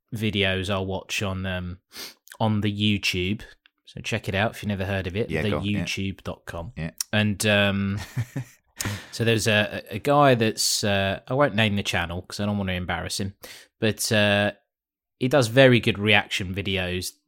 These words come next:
Speaker 1: for, like, films and stuff. And he did one for, uh, for the first episode of this. But to preface it a little bit, he stopped watching Game of Thrones,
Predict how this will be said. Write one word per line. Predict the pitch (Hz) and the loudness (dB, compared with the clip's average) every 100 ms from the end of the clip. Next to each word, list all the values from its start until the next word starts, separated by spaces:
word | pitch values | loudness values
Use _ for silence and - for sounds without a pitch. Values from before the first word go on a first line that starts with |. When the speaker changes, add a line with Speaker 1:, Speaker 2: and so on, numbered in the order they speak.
| - | -16
Speaker 1:
for, | - 95 87 _ | -6 -6 -6 _
like, | 82 - - | -12 -12 -6
films | 107 95 90 87 87 | -4 -2 -4 -6 -8
and | 80 | -10
stuff. | - 65 - - _ - _ _ _ - - | -10 -10 -12 -18 _ -20 _ _ _ -10 0
And | 113 | 2
he | |
did | 113 120 | 4 2
one | 117 107 | 2 0
for, | - 104 98 95 - _ _ | -2 0 0 -2 -6 _ _
uh, | 101 92 90 - | -12 -10 -10 -10
for | - | -4
the | 90 | -2
first | 101 92 - | -2 -4 -4
episode | - - 87 | -6 -6 -6
of | 90 | -4
this. | 95 90 82 - - - _ _ _ _ - _ _ _ _ | -2 -2 -2 -8 -8 -20 _ _ _ _ -16 _ _ _ _
But | 107 90 104 - _ _ _ - | 2 4 0 -2 _ _ _ -10
to | - | -10
preface | - 135 - 120 110 107 | 0 0 2 2 2 0
it | 92 | -4
a | |
little | 107 85 | -4 -6
bit, | 87 87 92 _ _ _ _ | -8 -8 -8 _ _ _ _
he | - 110 104 104 104 | -6 -2 0 0 0
stopped | - - 131 - - - | -2 0 0 -2 -4 -8
watching | 113 107 - 110 98 98 | -4 -4 -4 -4 -4 -4
Game | 101 101 98 | -2 -2 -2
of | - | -4
Thrones, | 107 87 85 85 98 113 - | -4 -2 -4 -6 -6 -6 -8